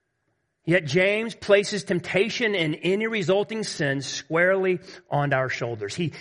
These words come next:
he turns the camera, as it were, to our own hearts. And James knows this is hard. He knows we're not gonna like what we hear. So what does he say in verse sixteen?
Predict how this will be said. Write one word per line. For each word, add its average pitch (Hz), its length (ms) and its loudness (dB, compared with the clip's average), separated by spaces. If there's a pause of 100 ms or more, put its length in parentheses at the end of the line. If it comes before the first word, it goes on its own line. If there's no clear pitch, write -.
(100)
he 185 140 -2
turns 269 640 2
the 196 120 2
camera, 247 520 2
as 226 180 2
it 226 140 -4
were, 247 400 0 (920)
to 190 180 4
our 180 240 2
own 170 500 0 (280)
hearts. - 680 -6 (800)
And 202 140 0
James 208 340 0
knows 226 340 4
this 180 160 0
is 190 80 -6
hard. 196 480 6
He 190 140 -4
knows 226 440 4
we're 220 140 2
not 226 220 2
gonna 220 140 2
like 226 260 4
what 220 140 0
we 202 100 -2
hear. 233 340 0 (120)
So 214 140 4
what 220 220 2
does 240 80 -6
he 240 80 -2
say 247 260 2
in 226 60 -2
verse 220 240 2
sixteen? 254 640 -2